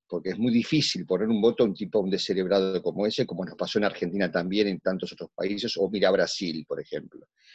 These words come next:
Pero para, para poner ese voto, bueno, sí, evidentemente tiene que estar manipulado de forma muy inteligente por los medios que te hacen creer que un tipo como Trump puede ser presidente de una nación.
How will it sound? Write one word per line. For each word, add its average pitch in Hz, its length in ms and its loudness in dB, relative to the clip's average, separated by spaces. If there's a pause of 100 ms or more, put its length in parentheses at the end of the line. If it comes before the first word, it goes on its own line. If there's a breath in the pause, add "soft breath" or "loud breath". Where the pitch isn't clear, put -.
(300 loud breath)
Pero 101 240 4
para, 82 220 -2 (140)
para 80 240 0
poner 110 240 4
ese 160 240 6
voto, 139 500 4 (480 loud breath)
bueno, 104 240 4
sí, 117 260 -2 (440)
evidentemente 123 600 4
tiene 123 360 2
que 110 80 0
estar 113 240 2
manipulado 123 960 4 (600)
de 101 100 0
forma 123 200 2
muy 127 160 4
inteligente 120 500 4
por 113 160 4
los 107 100 4
medios 139 280 8
que 104 100 4
te 117 100 4
hacen 113 260 0
creer 110 280 6
que - 80 -2
un 101 80 -2
tipo 127 260 -2
como 98 240 2
Trump 120 380 2 (560 loud breath)
puede 110 240 8
ser 107 160 2
presidente 104 540 2
de 90 40 4
una 85 100 2
nación. 87 600 2